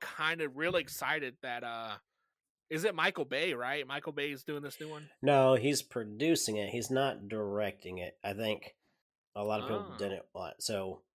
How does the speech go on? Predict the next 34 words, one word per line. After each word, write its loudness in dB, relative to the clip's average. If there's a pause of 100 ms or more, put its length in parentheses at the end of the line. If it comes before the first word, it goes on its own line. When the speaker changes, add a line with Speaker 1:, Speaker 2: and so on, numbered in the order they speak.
Speaker 2:
when, -2
uh, -4 (1300)
he, 2
he 4
directed 8
the 0
first 2
five, 6
but 0
he 2
didn't 2
direct 2
Bumblebee, 0 (320)
um, -4
Speaker 1:
Oh, 0
okay, -10
okay. -10 (720)
Speaker 2:
'cause 6 (140)
you 0
can -2
tell, 0
'cause -6 (160)
it, -4 (580)
it -6
just, -2 (540)
he's 4
the 8
one 6
that -2
made -2
them -4
a -12
little -4
more -4